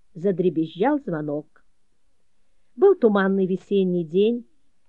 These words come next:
Я занималась перевязыванием журнальных пачек, попутно проглядывая объявления о продаже жилья и размышляя о том, как буду переезжать. Растерянная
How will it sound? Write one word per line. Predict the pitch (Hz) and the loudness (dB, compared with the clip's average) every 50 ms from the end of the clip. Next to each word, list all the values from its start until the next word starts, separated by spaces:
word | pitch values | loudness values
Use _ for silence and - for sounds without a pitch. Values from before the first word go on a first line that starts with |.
| _ _ _ - | _ _ _ -4
Я | 202 202 285 285 | 0 2 2 2
занималась | 247 285 277 269 269 262 269 277 269 262 269 262 - | 4 2 2 2 2 2 2 2 2 2 2 0 -2
перевязыванием | - 262 254 254 240 269 269 254 247 247 247 240 247 247 247 240 233 - _ _ - | -4 -4 -2 0 2 2 0 0 0 0 -2 0 0 0 0 -2 -4 -10 _ _ -12
журнальных | - 175 208 254 240 233 240 247 247 247 247 240 240 233 - - | -4 0 2 4 4 4 2 0 0 0 0 0 -2 -4 -6 -6
пачек, | - 302 294 254 - - - 160 135 - _ _ _ _ _ _ _ _ - - 190 - | -2 -2 -2 -2 -2 -4 -8 -8 -8 -10 _ _ _ _ _ _ _ _ -12 -12 -6 0
попутно | - 262 277 277 - 370 381 370 - 220 190 180 | 2 0 2 2 2 2 2 2 0 -2 -4 -2
проглядывая | - 220 220 202 240 294 320 302 277 269 277 269 | 0 0 0 0 0 0 0 0 2 2 2 2
объявления | 262 - 226 208 185 220 233 196 233 269 285 269 254 247 240 233 226 226 - _ _ _ | 2 0 -4 -6 -4 -4 -4 -2 0 0 0 0 2 2 2 0 0 -2 -6 _ _ _
о | - 196 208 | -2 -2 -2
продаже | - 208 214 208 180 226 208 196 175 190 175 | 0 -2 -2 -2 -2 -2 -2 0 0 -2 -2
жилья | 151 170 175 175 175 175 262 330 339 330 - _ _ _ _ - _ - _ _ | 0 -2 -2 -2 -2 0 0 0 0 -2 -6 _ _ _ _ -20 _ -20 _ _
и | - 226 262 | 2 6 6
размышляя | 269 269 262 262 254 269 262 - - 330 359 349 302 285 277 | 6 6 6 4 4 2 2 2 2 2 4 4 4 2 0
о | |
том, | 277 - 320 320 311 277 277 - _ _ _ _ | 0 0 0 2 0 0 -2 -6 _ _ _ _
как | - 294 302 254 | -2 0 0 0
буду | 226 277 247 269 - | 0 0 0 0 0
переезжать. | - 285 254 277 277 269 254 196 151 165 147 - 151 - _ _ _ _ _ _ _ _ _ _ _ _ _ _ _ _ _ _ _ _ _ _ _ _ _ _ - | 0 0 2 2 2 2 0 -2 -4 -6 -6 -8 -8 -14 _ _ _ _ _ _ _ _ _ _ _ _ _ _ _ _ _ _ _ _ _ _ _ _ _ _ 0
Растерянная | - 214 240 240 240 - - - 302 311 302 277 269 240 233 226 220 208 190 175 - | 2 2 2 2 0 -2 0 4 4 6 6 4 4 2 2 2 2 0 0 -2 -4